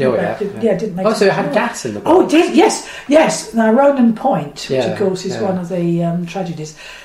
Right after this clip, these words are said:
Speaker 2: But Ronan Point was built by sort of blocks of concrete.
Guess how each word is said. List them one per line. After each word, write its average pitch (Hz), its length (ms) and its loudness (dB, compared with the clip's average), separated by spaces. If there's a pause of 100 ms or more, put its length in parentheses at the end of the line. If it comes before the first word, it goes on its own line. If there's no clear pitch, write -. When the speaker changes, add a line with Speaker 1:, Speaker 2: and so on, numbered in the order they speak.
(160)
Speaker 2:
But 214 320 -2
Ronan 285 500 2
Point 202 520 -4
was 196 160 -8
built 214 400 0
by 190 100 -4
sort - 200 -8
of 170 100 -14
blocks 233 320 -2
of 185 100 -10
concrete. 180 600 -6